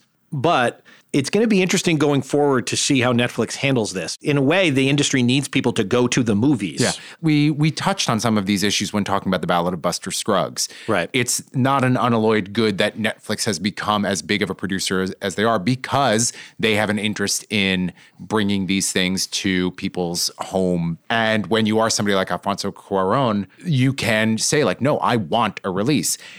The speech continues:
Speaker 2: He's a grown-ass man. He can do what he wants. And so whatever deal he went into with them, he went in with all eyes open. And I was reading an interview where he, he was conscious that what he was making was not a blockbuster. Studios who have a different set of,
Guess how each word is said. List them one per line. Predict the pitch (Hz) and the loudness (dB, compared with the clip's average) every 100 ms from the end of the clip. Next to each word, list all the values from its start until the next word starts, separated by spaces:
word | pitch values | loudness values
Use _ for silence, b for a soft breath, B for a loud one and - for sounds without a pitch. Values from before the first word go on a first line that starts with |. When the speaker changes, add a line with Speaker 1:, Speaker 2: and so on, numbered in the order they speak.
| - | -8
Speaker 2:
He's | 98 90 | -6 -4
a | |
grown-ass | 82 73 67 - | -4 -4 -6 -4
man. | 90 117 | 0 2
He | 117 | 2
can | 90 | 0
do | 90 | 0
what | |
he | 85 | 0
wants. | 92 135 170 | 0 0 0
And | - 113 110 | -2 0 0
so | 101 117 107 113 | 0 2 2 0
whatever | 143 127 123 131 | 0 0 2 0
deal | 113 120 123 | 0 0 2
he | 120 - 113 | 0 0 0
went | 107 107 | 0 -2
into | - 127 131 113 | -2 -2 0 0
with | 104 156 180 | 2 0 0
them, | 98 98 | -2 0
he | 107 | 0
went | 113 104 | 0 0
in | 110 | 0
with | 101 | 0
all | 110 104 | 0 2
eyes | 98 | 0
open. | 160 190 95 95 98 B B | 0 2 2 0 -4 B B
And | - 120 117 | -2 2 2
I | 113 113 110 110 113 - | 2 2 4 2 0 -2
was | 101 - 131 104 90 | -12 -6 -2 0 0
reading | 110 104 | 0 2
an | 98 | 0
interview | 95 98 101 104 | -2 -4 -4 -2
where | 135 | -2
he, | 147 120 120 | -4 -8 -6
he | 160 147 | 0 0
was | 143 | 0
conscious | 143 190 185 123 | 0 0 0 0
that | 127 113 | 0 0
what | 113 123 | 0 0
he | 143 | 2
was | 147 | 0
making | 127 135 131 | 2 0 0
was | 107 | 0
not | 110 127 | 0 2
a | |
blockbuster. | 117 110 - - 67 - _ | 2 0 -2 -6 -8 -16 _
Studios | - - - 143 139 135 131 127 | -4 -4 0 0 2 2 2 2
who | 127 | 2
have | 117 120 117 - | 2 2 0 -2
a | |
different | 117 101 123 131 123 | -2 -2 -2 -2 -2
set | - - 123 120 - | -2 0 0 -2 0
of, | 120 117 120 117 107 - | 2 2 2 0 -2 -10